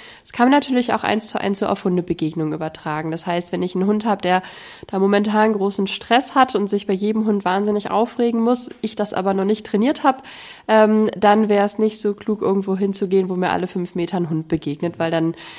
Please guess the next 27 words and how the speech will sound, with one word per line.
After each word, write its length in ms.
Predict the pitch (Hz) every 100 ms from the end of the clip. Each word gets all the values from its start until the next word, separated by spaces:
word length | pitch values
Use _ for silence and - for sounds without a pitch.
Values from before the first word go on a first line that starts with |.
| - -
ähm, 220 | 175 190
habe 140 | 190
ich 80 | 196
wenig 260 | 220 226 233
Chancen, 320 | 208 202 202
dass 140 | 196
dieser 280 | 226 220 208
Hund 320 | 202 214 208 -
spazieren 500 | - 196 - 202 190
gehen 180 | 196
mit 220 | 185 185 185
einem 140 | 185
entspannten 480 | - - 170 160 175
Gefühl 260 | 170 175
verknüpft, 480 | 170 170 185 165 -
sondern 240 | 170 175 175
das 160 | 180
wird 100 | 196
dann 120 | 180
irgendwann 360 | - 190 196 180
auch 120 | 185
zur 120 | -
selbsterfüllenden 640 | 180 196 - 190 208 196 196
Prophezeiung. 680 | 208 196 196 - 208 220 214
Es 140 | 180
geht 200 | 190 180
raus, 340 | 175 196 240